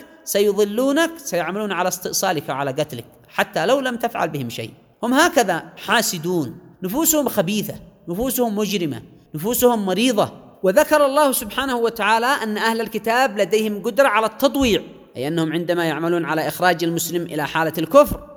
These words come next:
لا يجبرونه، لا يغصبونه على أن يكفر، لا، إنما يروضونه، يعودونه في خطوة بعد خطوة كخطوات الشيطان،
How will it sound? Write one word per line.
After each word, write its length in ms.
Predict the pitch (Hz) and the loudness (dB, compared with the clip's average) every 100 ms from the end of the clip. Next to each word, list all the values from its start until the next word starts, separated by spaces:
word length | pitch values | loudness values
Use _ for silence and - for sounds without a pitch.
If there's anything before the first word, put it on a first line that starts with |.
| - | -6
لا 140 | 247 320 | 4 4
يجبرونه، 800 | 320 214 254 247 226 170 117 - | 4 0 -2 -2 0 -2 -4 -6
لا 180 | 190 277 | 0 2
يغصبونه 680 | 262 214 220 233 233 214 254 | 2 0 -4 -4 -2 -2 -2
على 220 | 196 175 | -2 -4
أن 80 | 185 | -4
يكفر، 420 | 170 - 147 127 | -6 -6 -8 -8
لا، 380 | - 233 160 - - | -2 -2 -2 -4 -12
إنما 260 | 156 156 143 | -6 -4 0
يروضونه، 680 | 156 170 156 147 123 113 120 - - _ _ _ | 0 2 0 0 -2 -6 -10 -20 -20 _ _ _
يعودونه 760 | 135 160 175 175 180 170 156 | -2 2 2 2 0 2 -2
في 120 | 131 131 | -4 -2
خطوة 420 | 190 185 175 170 | -2 2 4 4
بعد 280 | 143 117 120 | 2 -6 -4
خطوة 340 | 175 175 175 | -4 0 -2
كخطوات 540 | 170 226 - 339 320 | 0 -2 2 2 2
الشيطان، 420 | - 233 196 156 | 0 0 0 -2